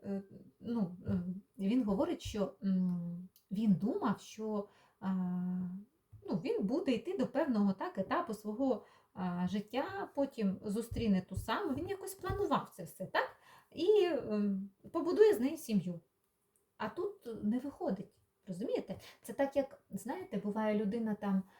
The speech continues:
живе і відкладає щось, наприклад, е, ну, на, на далі, що я там далі те зроблю, а, чи там, а,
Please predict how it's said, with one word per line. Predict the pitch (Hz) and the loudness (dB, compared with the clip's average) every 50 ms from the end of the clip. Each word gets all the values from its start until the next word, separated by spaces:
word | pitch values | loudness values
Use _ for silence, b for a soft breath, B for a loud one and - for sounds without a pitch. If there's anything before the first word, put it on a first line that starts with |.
| B B - | B B -8
живе | 190 175 202 208 - 392 480 494 - - | -4 -2 0 0 2 2 0 0 -2 -2
і | 233 240 262 | -4 -4 -4
відкладає | 247 247 - - - 262 262 208 190 185 165 165 165 | -4 -4 -6 -4 -2 0 2 2 2 2 0 0 -2
щось, | 156 - - - 208 - - - | -2 -6 -8 -8 -8 -8 -8 -8
наприклад, | 190 180 - 190 185 185 - 190 185 170 - | -10 -10 -8 -10 -10 -8 -6 -8 -8 -6 -6
е, | 185 180 175 175 175 170 185 - - | -6 -4 -4 -6 -6 -8 -10 -12 -10
ну, | 277 294 226 139 - _ _ _ _ | -6 -4 -4 -4 -6 _ _ _ _
на, | - 190 190 190 185 180 180 175 175 180 - - - - _ | -2 0 2 2 2 0 0 -2 -4 -6 -10 -14 -16 -10 _
на | 220 226 226 | -2 0 2
далі, | 196 175 170 165 165 170 | 2 2 0 -2 -4 -6
що | 147 - - | -8 -8 -6
я | 226 226 427 | -4 -2 -2
там | 440 - 339 262 185 | -2 0 2 2 4
далі | 208 226 233 214 196 185 | 4 4 4 4 2 2
те | - - 190 180 | 0 -2 -2 -4
зроблю, | 165 180 180 170 160 160 180 170 170 170 b b b b b b b - | -2 -2 -4 -4 -4 -6 -6 -6 -8 -8 b b b b b b b -8
а, | 208 190 185 185 180 175 175 170 175 175 - | -6 -2 -2 -2 -2 -2 -4 -4 -6 -8 -10
чи | - - 202 | -12 -12 -6
там, | - 208 202 190 185 B B B B B _ - | -2 0 2 2 0 B B B B B _ -10
а, | 208 208 196 190 190 190 | -6 -4 -2 0 0 0